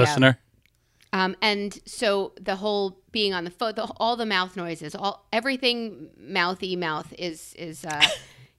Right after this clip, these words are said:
Speaker 1: <coughs> <clears throat> people I hate kind of thing, but also chew-, not just chewing gum on the phone, but how about when you are, well, I told you in the store and somebody's making noise.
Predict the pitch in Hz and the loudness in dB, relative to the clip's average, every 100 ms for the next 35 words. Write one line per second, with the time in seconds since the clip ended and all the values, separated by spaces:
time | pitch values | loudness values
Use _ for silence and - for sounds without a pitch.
0 | _ - 269 226 220 220 220 180 180 185 | _ -4 0 0 0 -4 0 2 2 0
1 | 170 196 175 175 170 175 190 202 226 - | -4 -2 -4 -2 -4 -2 0 2 0 0
2 | 202 185 185 - _ - - 247 220 226 | -2 -2 -4 -10 _ -12 -8 -2 0 0
3 | 233 - 233 214 214 208 208 208 208 220 | -2 -4 -2 0 0 0 -2 -4 -4 -2
4 | 220 220 214 240 277 - 262 247 233 220 | -2 -2 -2 0 0 0 0 -2 0 0
5 | 214 214 - - _ _ _ _ _ _ | 2 0 -4 -18 _ _ _ _ _ _
6 | _ 196 202 226 202 180 160 160 165 - | _ 0 0 0 0 0 -2 -2 -4 -2
7 | 196 175 170 - 165 165 170 165 165 170 | 0 0 -2 -4 -4 -6 -6 -6 -4 -4
8 | 151 165 | -4 -6